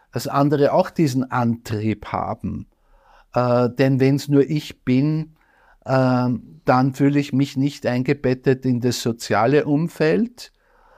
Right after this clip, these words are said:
Äh, das heißt, selbst mo-, die Motivation, Regeln einzuhalten, ist davon abhängig, äh, dass auch das Kollektiv das als Gemeinsames sieht.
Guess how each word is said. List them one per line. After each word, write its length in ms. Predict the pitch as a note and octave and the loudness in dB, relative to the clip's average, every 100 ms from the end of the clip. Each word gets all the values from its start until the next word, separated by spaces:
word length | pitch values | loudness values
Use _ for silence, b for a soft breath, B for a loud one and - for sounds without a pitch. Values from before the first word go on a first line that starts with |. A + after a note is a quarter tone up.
| b b | b b
Äh, 340 | B2 B2+ B2+ | 0 0 0
das 200 | C3 C3 | 0 2
heißt, 260 | C#3 C3+ - | 2 2 0
selbst 560 | B2+ E3 - - - _ _ - | 2 2 -2 -14 -16 _ _ -10
mo-, 140 | - | -10
die 160 | - C#3 | -2 2
Motivation, 880 | C#3 C#3+ C#3+ B2+ C#3 - C#3 C3+ C3+ | 4 4 4 4 2 2 2 4 2
Regeln 560 | B2 C#3 G3 F3 D#3+ - | 2 4 4 2 -2 -2
einzuhalten, 1120 | B2 A2+ A2+ A#2 G#2 G#2 G#2 A2 - D3+ E3 b b b b | -2 -4 -4 -4 0 0 0 -4 -8 -10 -10 b b b b
ist 240 | - B2+ - | -6 -4 0
davon 460 | B2+ - D3+ D3 - | 0 2 0 -2 -4
abhängig, 880 | B2 B2 - B2 A#2 C3 C3+ D#3 - b b b b b | -4 -4 -4 -2 2 2 2 -2 -10 b b b b b
äh, 220 | B2+ B2+ B2 | 0 0 0
dass 380 | - A2 C3+ - | 0 0 -2 -4
auch 200 | - C3 | -4 -4
das 260 | - C3 - | -2 -6 -2
Kollektiv 1000 | B2+ A2+ A2 - - A2+ D3 F#3 - - _ _ - | 0 2 0 -8 -4 -2 0 -2 -6 -20 _ _ 0
das 360 | C3 C#3 - | 2 0 -6
als 320 | - B2+ - | -2 -2 -2
Gemeinsames 1000 | - B2+ A2+ A2 B2 B2+ B2 B2 B2 - - | 0 2 2 0 -2 -2 0 0 -2 -6 0
sieht. 560 | D3+ G#2 - - - | 0 0 -4 -20 -20